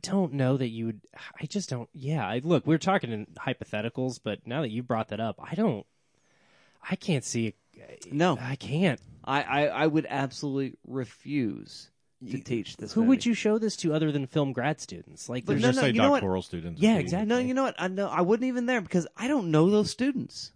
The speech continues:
Speaker 1: Yeah, that's fair.
Speaker 2: I mean, it, it, it, it, it, it's an unfair task to sort of force upon them the viewing of this film.
Speaker 1: Yeah, that's a good point.
Speaker 2: I mean, the,
Speaker 1: To
Speaker 2: this
Speaker 1: require this as something on a syllabus would
Speaker 2: Yeah,
Speaker 1: be
Speaker 2: yeah,
Speaker 1: a bridge
Speaker 2: I,
Speaker 1: too far,
Speaker 2: I,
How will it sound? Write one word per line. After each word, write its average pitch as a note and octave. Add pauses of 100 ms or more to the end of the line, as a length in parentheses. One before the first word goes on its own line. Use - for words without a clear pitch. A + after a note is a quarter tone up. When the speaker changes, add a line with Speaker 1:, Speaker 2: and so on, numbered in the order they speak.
Speaker 1:
Yeah, C3+
that's C#3
fair. B2+
Speaker 2:
I F3
mean, E3
it, F3+
it, G3
it, F#3+
it, F3+
it, D#3+
it's D#3+
an F3
unfair E3
task D#3+
to D3+
sort D3
of A#2
force -
upon C#3
them B2+
the B2+
viewing C#3
of A#2+
this B2+
film. - (440)
Speaker 1:
Yeah, A#2+
that's C#3+
a B3+
good D4+
point. C4+
Speaker 2:
I E3
mean, C#3+
the, E3+
Speaker 1:
To F3
Speaker 2:
this D3+
Speaker 1:
require D3
this C3+
as B2 (280)
something B2
on G#2
a F#2+
syllabus F#2+
would A2
Speaker 2:
Yeah, F#3+
Speaker 1:
be D3+
Speaker 2:
yeah, C3+
Speaker 1:
a D#3+
bridge E3+
Speaker 2:
I, -
Speaker 1:
too A#3
far, B3
Speaker 2:
I, C3+